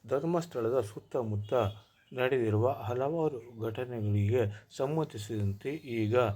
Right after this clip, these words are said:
ತನಿಖೆ ತೀವ್ರತೆ ಪಡೆದಿದ್ದು, ಆರೋಪಿಗಳು ಬಯಲಿಗೆ ಬರುವ ಸಾಧ್ಯತೆ ಹೆಚ್ಚಾಗಿದೆ.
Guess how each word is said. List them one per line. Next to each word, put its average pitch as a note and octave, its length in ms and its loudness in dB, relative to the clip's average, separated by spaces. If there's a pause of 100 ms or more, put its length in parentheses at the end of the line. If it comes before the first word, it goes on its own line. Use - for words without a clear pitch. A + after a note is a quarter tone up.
(300)
ತನಿಖೆ C3 480 0 (200)
ತೀವ್ರತೆ D3+ 380 -4
ಪಡೆದಿದ್ದು, G#2+ 760 0 (760)
ಆರೋಪಿಗಳು C3+ 920 2 (280)
ಬಯಲಿಗೆ B2+ 500 0
ಬರುವ A2+ 440 0
ಸಾಧ್ಯತೆ A2 680 -2
ಹೆಚ್ಚಾಗಿದೆ. G#2 720 0